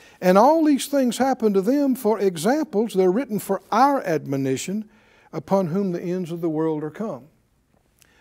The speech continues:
People do themselves a great disservice by ignoring the Old Testament, because according to this verse in the New Testament, what happened there are examples. We're supposed to learn so much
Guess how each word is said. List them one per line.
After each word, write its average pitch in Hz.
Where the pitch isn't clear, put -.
People 202
do 220
themselves 190
a 147
great 175
disservice 160
by 156
ignoring 143
the 147
Old 143
Testament, -
because 147
according 175
to 147
this 196
verse 160
in 156
the 139
New 160
Testament, 151
what 165
happened 156
there 175
are 147
examples. 143
We're 147
supposed -
to 160
learn 156
so 247
much 190